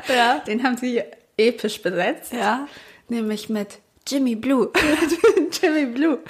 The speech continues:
Speaker 1: Ich bin unfreiwilliger Erzeuger.
Speaker 2: <laughs> Genau. Ähm, genau,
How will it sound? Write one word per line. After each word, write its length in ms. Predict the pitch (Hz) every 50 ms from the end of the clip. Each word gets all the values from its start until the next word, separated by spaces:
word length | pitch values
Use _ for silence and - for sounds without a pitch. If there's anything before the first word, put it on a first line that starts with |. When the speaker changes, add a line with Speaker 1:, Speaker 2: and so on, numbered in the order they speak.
| - - - - 403 - - - - 403 - - -
Speaker 1:
Ich 120 | 254 262 -
bin 120 | - 277 -
unfreiwilliger 680 | 311 359 370 - - 240 240 233 254 262 262 262 254
Erzeuger. 720 | 233 226 247 226 226 - - 269 311 359 302 254 208 208 - 453
Speaker 2:
<laughs> 320 | - 440 285 - - -
Genau. 540 | - 349 415 466 453 392 330 285 262 254 320 - - - - - - 427 392 339 269 -
Ähm, 420 | - 226 220 220 220 220 226 233 240 - -
genau, 200 | - 277 311 262